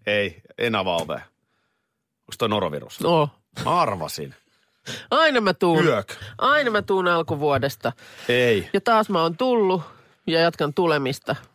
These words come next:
Speaker 2: eri puolille Suomea.
Speaker 1: Missä nyt norisee? Mä
Speaker 2: No
Speaker 1: niinku
Speaker 2: eri puolilla Suomea.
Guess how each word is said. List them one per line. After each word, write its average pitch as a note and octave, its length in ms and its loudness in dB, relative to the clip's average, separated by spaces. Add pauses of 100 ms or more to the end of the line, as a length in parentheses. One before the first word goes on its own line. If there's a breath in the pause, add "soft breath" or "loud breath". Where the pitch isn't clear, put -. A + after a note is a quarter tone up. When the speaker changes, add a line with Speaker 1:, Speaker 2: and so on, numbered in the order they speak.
(140)
Speaker 2:
eri G3+ 200 2
puolille D3 420 0
Suomea. B2 520 0
Speaker 1:
Missä E3 300 0
nyt A#2 180 -4
norisee? G#2+ 500 0
Mä F#2 60 -12 (340)
Speaker 2:
No - 120 -2
Speaker 1:
niinku F#4+ 240 4
Speaker 2:
eri B3 140 2
puolilla A#3+ 420 0
Suomea. C#3 560 0